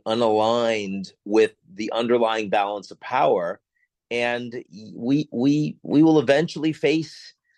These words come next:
a price to pay. And that, that in twenty twenty-four, it does look like a lot of those, a lot of those conflicts are really starting to play out, um,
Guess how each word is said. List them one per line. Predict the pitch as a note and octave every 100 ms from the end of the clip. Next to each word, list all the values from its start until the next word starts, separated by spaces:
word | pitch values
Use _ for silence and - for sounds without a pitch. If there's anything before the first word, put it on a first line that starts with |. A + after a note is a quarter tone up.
| _ -
a |
price | - E3 D#3+ D3+
to | C#3+
pay. | - F3 F#3+ B2+
And | G#2+
that, | A#2 _
that | B2 -
in | - C3+
twenty | - E3
twenty-four, | E3+ F3+ F3+ - G3 F#3
it | -
does | D3+ D3+
look | E3 F#3
like | F3 D3
a | B2
lot | B2 C3+ E3
of | E3
those, | C#3 C#3+ D3 - - _ _ _ _ _ _ -
a |
lot | C#3+ D#3 G#3+
of |
those | E3+ D#3
conflicts | E3+ E3+ D3 C#3+ - C#3
are | B2
really | A#2+ D3 E3 D#3+ D#3
starting | C3 - C3 B2 A#2+ A#2+ A2+
to | -
play | - B2 A2+ A2+
out, | G2+ G2 F#2+ - _
um, | G2+ F#2